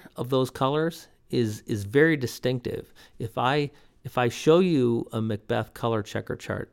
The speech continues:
the, the order of it, most photographers will immediately recognize that chart. But if you scramble those colors,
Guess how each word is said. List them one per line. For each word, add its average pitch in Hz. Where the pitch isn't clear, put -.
the, 110
the 151
order 110
of 92
it, -
most 135
photographers 123
will 101
immediately 117
recognize 113
that -
chart. 104
But 113
if 117
you 92
scramble 117
those 156
colors, 160